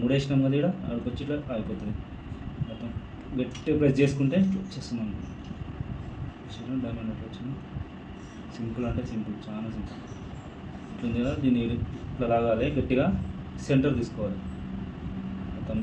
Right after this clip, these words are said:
ఈడ ప్రెస్ చేసుకోవాలి గట్టిగా, ఈడ ప్రెస్ చేసుకోవాలి. ఉమ్,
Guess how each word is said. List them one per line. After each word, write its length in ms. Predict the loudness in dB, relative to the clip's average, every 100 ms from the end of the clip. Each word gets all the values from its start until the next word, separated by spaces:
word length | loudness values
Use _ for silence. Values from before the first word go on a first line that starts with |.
| 2
ఈడ 120 | 2 2
ప్రెస్ 160 | 0 0
చేసుకోవాలి 340 | 0 0 0 0
గట్టిగా, 240 | -2 -2 -2 -4 -8 -8 -8 -10 -10 -10 -6
ఈడ 120 | -6 -4
ప్రెస్ 160 | -2 -2
చేసుకోవాలి. 400 | -2 -4 -4 -4 -6 -8 -8 -8 -8 -8 -8 -8 -10 -10 -8 -8 -6 -6 -6 -6 -6 -6 -6 -2 0 4 6 4 4 -4 -6 -8 -8 -6 -8 -8 -10 -8 -10 -8 -8 -6 -8 -8 -10 -8 -8 -6 -6 -2
ఉమ్, 180 | -2